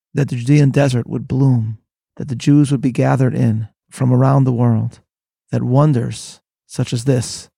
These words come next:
would inspire those beyond Judaism itself. Suddenly, in our own time, many of these predictions did indeed come true. And as we go further through this book, we will find prophecies that not only came to be,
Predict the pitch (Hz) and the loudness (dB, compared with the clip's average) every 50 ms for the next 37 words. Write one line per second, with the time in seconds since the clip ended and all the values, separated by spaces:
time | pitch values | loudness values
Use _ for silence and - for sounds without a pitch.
0 | _ _ - 147 123 123 135 120 - - - - 143 139 139 127 117 120 117 - | _ _ -2 -2 0 0 -2 -2 -2 -4 -2 0 2 2 2 2 0 -2 -6 -8
1 | - _ _ _ _ _ - 147 143 151 135 131 151 135 127 131 135 135 135 127 | -12 _ _ _ _ _ -2 0 0 0 0 -2 -2 -2 0 0 0 0 0 -2
2 | 120 127 120 123 120 113 120 120 117 117 - - - - 123 - - - _ _ | -2 -2 -2 -2 -2 -2 -2 -4 -4 -6 -8 -10 -10 -12 -12 -14 -20 -20 _ _
3 | _ _ _ _ _ _ _ _ _ _ _ _ _ _ - - 180 185 190 160 | _ _ _ _ _ _ _ _ _ _ _ _ _ _ -6 0 2 2 4 2
4 | 120 110 113 120 - 131 131 127 127 139 170 190 175 - 127 107 113 104 98 113 | 2 0 -2 -4 -4 -4 -2 0 2 2 2 0 0 -2 -4 -4 -4 -4 -2 0
5 | 127 139 165 170 156 131 147 131 - - - 123 156 156 - - - - 131 - | 2 2 2 2 2 0 -2 -6 -4 -4 -2 -2 -2 -2 -4 -6 -8 -10 -10 -12
6 | - _ _ _ _ _ _ - 123 117 127 120 113 139 147 135 - 147 147 143 | -16 _ _ _ _ _ _ -8 -4 -2 -2 0 0 0 -2 -2 -2 -2 -2 -2
7 | - - 147 131 110 101 - _ _ _ _ _ _ _ _ _ _ _ _ _ | -2 -2 -4 -4 -4 -6 -8 _ _ _ _ _ _ _ _ _ _ _ _ _
8 | _ _ 143 139 - 156 160 180 196 190 156 175 180 - - 156 160 147 - - | _ _ -8 -6 -2 0 2 2 2 2 0 -2 -2 0 2 0 0 0 0 2
9 | 156 156 156 160 143 - - 143 135 151 135 - - 123 123 - - - 143 151 | 2 2 2 0 0 -2 -2 -2 -2 -2 -2 -2 -4 -6 -6 -6 -4 -2 0 0
10 | 160 156 - 160 151 160 151 - - 117 110 - - - - - - - - _ | 0 0 0 0 0 0 0 0 -2 -6 -8 -8 -12 -16 -16 -16 -16 -16 -20 _
11 | _ _ _ _ _ _ _ _ - - - - 151 175 - - 170 165 160 147 | _ _ _ _ _ _ _ _ -8 -6 -2 0 2 2 2 2 2 2 2 0
12 | - - 147 151 165 156 - 139 113 - 147 139 113 110 107 - | 0 0 2 2 2 2 0 -2 0 0 0 0 0 -2 -8 -14